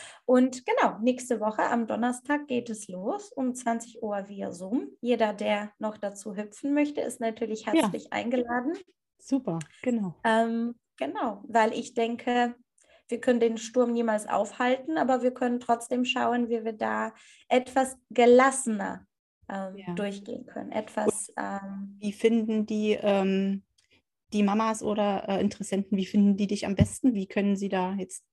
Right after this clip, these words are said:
Speaker 2: direkt hinkommen?
Speaker 1: Ähm, also am besten über Instagram,
Speaker 2: Mhm.
Speaker 1: also über meinen Instagram-Account einfach gerne, ähm,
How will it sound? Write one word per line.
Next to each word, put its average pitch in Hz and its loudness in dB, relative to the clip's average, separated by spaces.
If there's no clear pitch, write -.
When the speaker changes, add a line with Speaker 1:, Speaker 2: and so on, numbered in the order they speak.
Speaker 2:
direkt - -4
hinkommen? 233 -4
Speaker 1:
Ähm, 262 0
also 277 8
am 247 4
besten 330 2
über 254 2
Instagram, 392 0
Speaker 2:
Mhm. 247 -8
Speaker 1:
also 269 2
über 254 0
meinen 247 0
Instagram-Account 294 2
einfach 247 -4
gerne, 247 2
ähm, 214 -4